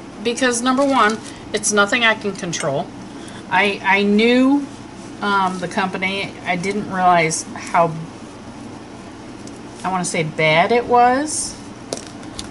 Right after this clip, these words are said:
But, um, I can forgive.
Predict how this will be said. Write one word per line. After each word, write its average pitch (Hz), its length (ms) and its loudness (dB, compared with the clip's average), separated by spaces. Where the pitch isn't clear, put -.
But, - 580 2
um, 190 460 2
I 214 100 0
can 233 180 -4
forgive. 160 580 -2